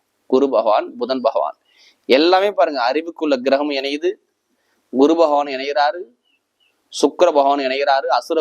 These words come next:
குரு, தேவ குரு ரெண்டு கிரகம் சேர்ந்து இருக்குது. அப்ப இந்த இடத்துல எல்லா கிரகம் ஆட்சி பலமா மாறிடும். சூரியன் ஆட்சியா வந்துருவாரு, குரு ஆட்சியா வந்துருவாரு, புதன் ஆட்சியா, ஏன்னா ஆட்சி பெற்ற கிரகத்தோட அந்த கிரகம் இணையும் போது இந்த நாலு கிரகத்தோட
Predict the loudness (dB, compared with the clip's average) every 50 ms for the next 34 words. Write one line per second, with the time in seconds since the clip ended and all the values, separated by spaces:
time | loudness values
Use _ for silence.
0 | -2 0 0 0 2 2 2 2 2 2 0 -2 -2 -2 -4 -2 0 -2 0 2
1 | 2 2 2 2 0 -2 -4 -2 0 0 0 0 -2 -2 -2 -4 -4 -4 -6 -8
2 | -8 _ _ _ _ _ _ _ _ _ _ _ _ _ 0 0 0 2 4 4
3 | 4 4 4 4 4 4 4 4 4 4 4 4 2 2 2 2 2 2 2 0
4 | -2 0 0 0 0 0 -2 -2 -6 -8 -6 -2 -2 0 0 0 0 -2 0 -2
5 | -2 -2 -2 -4 -8 -10 -12 -10 -6 -4 -2 -2 0 0 0 0 -2 -2 -2 -2
6 | 0 0 0 -2 -2 -2 0 0 -2 -4 -6 -12 -14 _ _ _ _ _ _ _
7 | _ _ _ 0 2 4 4 4 4 4 2 0 -2 -4 -4 -2 -2 -4 -4 -4
8 | -2 0 0 0 0 -2 -4 -6 -10 _ _ _ _ _ _ _ _ _ _ _
9 | 0 2 2 2 2 2 2 0 -2 -2 -4 -4 -2 -2 -2 -2 0 0 0 0
10 | -2 -4 -8 -12 -8 -6 -4 -4 -2 -2 -2 0 0 0 0 0 0 0 2 4
11 | 4 4 2 0 -2 -4 -4 -4 -2 -4 -4 -6 -8 -10 -10 -10 -8 -6 -4 -2
12 | -2 -2 -2 0 0 2 2 2 2 2 0 -2 -6 -6 -2 0 0 0 0 -2
13 | -2 -4 -2